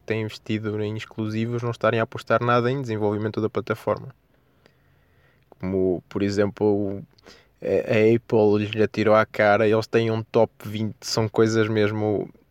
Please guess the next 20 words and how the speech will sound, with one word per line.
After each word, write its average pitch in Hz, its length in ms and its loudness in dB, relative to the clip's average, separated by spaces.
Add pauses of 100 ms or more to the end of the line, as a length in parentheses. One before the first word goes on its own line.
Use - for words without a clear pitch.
(320)
é, 78 600 -4
é, - 40 -8
surreais. 101 800 0 (120)
Têm 110 180 0
um 113 120 -2
top 113 360 0
vinte 113 440 -4
jogos 107 300 2
mais 104 260 0
vendidos 107 720 -4 (320)
com 110 200 -2
vinte 120 240 0
e - 40 -12
cinco 117 300 0
jogos. 107 440 0 (1500)
Epá, - 440 0
e, 98 220 -16 (140)
e 120 200 -2
aquilo 120 340 0
é, 107 100 4